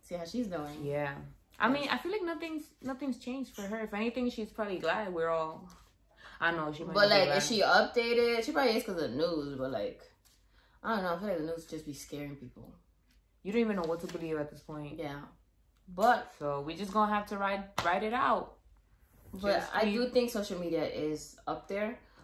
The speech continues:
Speaker 1: I feel like without social media, we would all be in
Speaker 2: That's
Speaker 1: a
Speaker 2: the only
Speaker 1: scary
Speaker 2: that's the only place where you don't have to self-isolate. Like, you don't have to do social distancing. You can actually interact with people, which is probably why a lot of people go on live now.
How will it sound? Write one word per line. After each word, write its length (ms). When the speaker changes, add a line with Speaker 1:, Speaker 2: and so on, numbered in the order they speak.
Speaker 1:
I 60
feel 140
like 160
without 220
social 220
media, 300
we 200
would 160
all 460
be 540
in 100
Speaker 2:
That's 220
Speaker 1:
a 80
Speaker 2:
the 60
only 380
Speaker 1:
scary 560
Speaker 2:
that's 220
the 100
only 300
place 380
where 140
you 300
don't 220
have 340
to 100
self-isolate. 1000
Like, 160
you 60
don't 80
have 100
to 80
do 120
social 300
distancing. 640
You 80
can 180
actually 380
interact 520
with 140
people, 260
which 220
is 60
probably 260
why 140
a 40
lot 120
of 100
people 180
go 100
on 220
live 300
now. 360